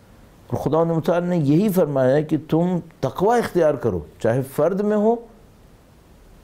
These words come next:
चाहे माशरे में हो। "अकरमकुम इंदल्लाहि अतकाकुम।"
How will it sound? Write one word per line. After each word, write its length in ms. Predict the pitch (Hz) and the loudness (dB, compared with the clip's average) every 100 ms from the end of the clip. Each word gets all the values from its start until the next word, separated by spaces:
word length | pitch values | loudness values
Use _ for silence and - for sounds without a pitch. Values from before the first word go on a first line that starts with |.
| - - - - - - | -20 -20 -20 -20 -20 -10
चाहे 200 | - 135 | -4 -2
माशरे 400 | 175 143 117 110 | 0 -2 -2 -4
में 140 | 92 85 | -2 -4
हो। 60 | 95 - - - _ _ _ - - | -8 -16 -20 -20 _ _ _ -12 -8
"अकरमकुम 640 | 127 175 160 160 156 170 156 - - | -4 -4 -4 -4 -4 -6 -8 -8 -4
इंदल्लाहि 840 | 170 170 175 165 170 170 185 - - - | -2 0 0 2 2 2 -2 -6 -8 -8
अतकाकुम।" 800 | 135 - - 120 113 87 - | -8 -12 -8 -6 -4 -8 -10